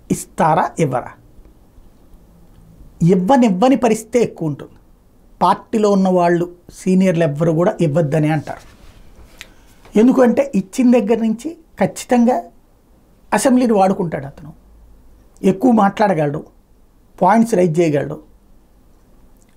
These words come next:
డీటెయిల్డ్‌గా ఆన్సర్ చేయగలడు, లేదా అగ్రెసివ్‌గా తీసుకురాగలడు. అది తీసుకొచ్చేస్తే తర్వాత ఎందుకు మన చేత్తో మనం, ఆ,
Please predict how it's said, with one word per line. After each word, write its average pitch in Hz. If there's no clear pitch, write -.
డీటెయిల్డ్‌గా 220
ఆన్సర్ 202
చేయగలడు, 135
లేదా 247
అగ్రెసివ్‌గా 202
తీసుకురాగలడు. 147
అది 220
తీసుకొచ్చేస్తే -
తర్వాత 247
ఎందుకు 269
మన 214
చేత్తో 269
మనం, 220
ఆ, 202